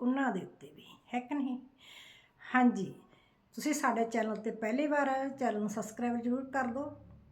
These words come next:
ਟੱਲੇ ਵਾਲਾ ਬਟਨ ਨੱਪਣਾ ਨਾ ਭੁੱਲਿਆ ਕਰੋ, ਕਿਉਂਕਿ ਸਾਡੀ ਹਰ ਇੱਕ ਵੀਡੀਓ ਤੁਹਾਡੇ ਤੱਕ ਪਹਿਲਾਂ ਪਹੁੰਚ ਸਕੇ। ਲਾਈਕ ਜ਼ਰੂਰ ਕਰ ਦਿਆ ਕਰੋ, ਸਾਡਾ ਹੌਸਲਾ ਵਧਾਈ ਹੋ ਜਾਂਦਾ। ਕੁਮੈਂਟ ਦੇ ਨਾਲ ਤੁਹਾਡੀ ਹਾਜ਼ਰੀ ਲੱਗ ਜਾਂਦੀ ਹੈ।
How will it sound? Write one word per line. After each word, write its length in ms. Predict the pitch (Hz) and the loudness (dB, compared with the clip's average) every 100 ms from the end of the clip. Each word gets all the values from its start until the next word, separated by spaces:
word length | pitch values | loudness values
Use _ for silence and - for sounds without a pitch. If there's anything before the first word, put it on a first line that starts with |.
| - | -6
ਟੱਲੇ 340 | 254 277 320 | 0 2 2
ਵਾਲਾ 280 | 294 247 233 | 4 4 4
ਬਟਨ 420 | 220 220 214 269 262 | 2 -2 -2 -2 2
ਨੱਪਣਾ 340 | 247 240 233 | 0 2 0
ਨਾ 180 | 226 202 | 0 0
ਭੁੱਲਿਆ 380 | 190 262 254 233 | -2 -2 0 0
ਕਰੋ, 260 | - 247 277 | -2 -4 -6
ਕਿਉਂਕਿ 480 | - 233 220 247 | -6 -2 -2 -2
ਸਾਡੀ 460 | 285 - 196 180 226 | -4 -2 -2 0 0
ਹਰ 200 | 208 240 | 0 -2
ਇੱਕ 260 | 254 - 233 | -4 -6 -2
ਵੀਡੀਓ 360 | 208 196 262 | -2 -2 -2
ਤੁਹਾਡੇ 520 | 277 254 254 190 208 | -4 -2 0 0 -2
ਤੱਕ 360 | 220 - 196 - | -4 -6 -10 -10
ਪਹਿਲਾਂ 400 | - 185 190 208 | -10 -6 -6 -6
ਪਹੁੰਚ 340 | 202 208 247 | -8 -4 -4
ਸਕੇ। 380 | - - 180 - - _ - 240 - _ _ - - - - - _ _ _ - | -4 -10 -12 -14 -20 _ -14 -14 -16 _ _ -20 -20 -20 -20 -20 _ _ _ 2
ਲਾਈਕ 520 | 247 240 240 254 269 | 4 6 6 6 4
ਜ਼ਰੂਰ 360 | 247 247 285 285 | 0 2 0 2
ਕਰ 200 | 254 214 | 0 0
ਦਿਆ 120 | 226 | -2
ਕਰੋ, 220 | 226 254 | -2 -6
ਸਾਡਾ 340 | 247 240 202 | -2 -2 0
ਹੌਸਲਾ 420 | 202 208 202 233 247 | -2 -2 -4 0 0
ਵਧਾਈ 360 | 233 262 240 | 0 -2 0
ਹੋ 60 | 220 | 0
ਜਾਂਦਾ। 320 | 220 214 226 | -2 -2 -4
ਕੁਮੈਂਟ 720 | 240 - _ - 240 262 269 | -6 -12 _ 2 4 4 2
ਦੇ 160 | 269 277 | 2 4
ਨਾਲ 300 | 233 202 202 - | 4 2 -4 -2
ਤੁਹਾਡੀ 460 | 240 214 165 226 269 - | 0 0 0 -2 -4 -2
ਹਾਜ਼ਰੀ 360 | 214 196 202 269 | 0 2 0 0
ਲੱਗ 160 | 220 | -2
ਜਾਂਦੀ 360 | 147 135 - - | -4 -10 -16 -20
ਹੈ। 60 | - | -20